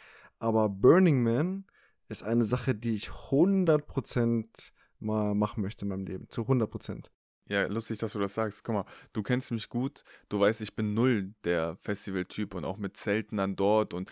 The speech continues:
Speaker 2: also nicht wegen Zelten, sondern einfach dann dieses Feiern, dann Alkohol trinken jeden Tag. Also da hätte ich persönlich
Speaker 1: <laughs>
Speaker 2: gar keine Lust.
Speaker 1: Oh,
Speaker 2: Aber
Speaker 1: nee.
Speaker 2: ich sag dir ehrlich,
Speaker 1: <laughs>
Speaker 2: ich bin dabei,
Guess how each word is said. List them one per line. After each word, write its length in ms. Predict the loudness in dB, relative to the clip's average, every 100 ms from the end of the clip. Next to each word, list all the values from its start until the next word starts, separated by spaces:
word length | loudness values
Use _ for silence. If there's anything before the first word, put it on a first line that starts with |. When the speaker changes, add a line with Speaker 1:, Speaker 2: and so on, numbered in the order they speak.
| -12
Speaker 2:
also 200 | -10 -4
nicht 200 | -2 -2
wegen 160 | -2 -2
Zelten, 340 | 0 0 0
sondern 240 | -2 -4 -4
einfach 220 | -8 -10
dann 160 | -10 -10 -12 -20 _
dieses 280 | -10 -8 -10
Feiern, 760 | -4 -2 0 0 -2 -4 -6 -6
dann 460 | -8 -8 -10 -10
Alkohol 640 | -8 -8 -4 -4 -2 -2
trinken 380 | 0 -2 -4 -2
jeden 260 | -2 -2 -2
Tag. 300 | -2 -2 -4 -10 -16 -8
Also 180 | -4 0
da 120 | 0
hätte 220 | 0 -2
ich 100 | -2
persönlich 520 | -2 -2 0 0 -2
Speaker 1:
<laughs> 160 | -2 2
Speaker 2:
gar 140 | 2
keine 260 | 2 -2 -2
Lust. 340 | -2 -4 -8 -6
Speaker 1:
Oh, 120 | -2
Speaker 2:
Aber 380 | 0 2 4 4
Speaker 1:
nee. 380 | 4 2 -2 -2
Speaker 2:
ich 60 |
sag 180 | 2 2
dir 140 | 2 4
ehrlich, 420 | 6 4 2 0
Speaker 1:
<laughs> 720 | 0 -2 -10 -10 -12 _ _
Speaker 2:
ich 200 | -4 0
bin 100 | 2
dabei, 400 | 4 6 6 4